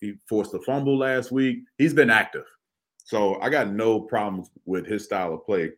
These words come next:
However, you know, guys like him, you know, even guys who aren't playing, you know, if, if, if Nelson isn't gonna play, which all signs points to that, you need to be just as vocal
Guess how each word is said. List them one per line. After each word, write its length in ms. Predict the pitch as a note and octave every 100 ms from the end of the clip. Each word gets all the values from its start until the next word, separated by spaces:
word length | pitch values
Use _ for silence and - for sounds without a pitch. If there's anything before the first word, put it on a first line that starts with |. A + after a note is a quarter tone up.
| _ _ _ _ _ _ -
However, 680 | G2+ A2+ A#2 G#2+ F2+ - _ _ _ -
you 80 |
know, 100 | G#2+
guys 320 | E2+ G#2 G#2 G#2+
like 160 | G2
him, 400 | G#2+ A2+ G2 E2 _ _ _ _
you 120 | - G#2
know, 140 | E2+
even 260 | G#2+ A#2+ G#2+
guys 340 | A2 A2 G#2
who 180 | A2+ G2
aren't 340 | G#2+ A2+ -
playing, 500 | - A2+ B2+ F2+ C#2 _ _ _
you 100 | F#2+
know, 320 | F#2+ F#2 D#2+ -
if, 200 | E2+ E2 -
if, 220 | F2+ D#2+
if 60 |
Nelson 400 | E2+ G#2+ A#2+ G#2+ G2+
isn't 280 | G2+ F#2+
gonna 200 | E2+ F#2+
play, 300 | E2+ B2+ B2
which 320 | G2 F#2+ F2+ -
all 200 | F#2 F#2+
signs 340 | F2+ G2 F2+ -
points 380 | - D#3 - -
to 60 |
that, 240 | E2+ F2 - _ _ _ _ _
you 80 | A2
need 160 | D#3 C#3+
to 60 |
be 160 | A#2 A2+
just 320 | E2+ A#2 A#2+
as 120 | G#2
vocal 580 | E2+ A#2+ C3+ G2+ F2+ F2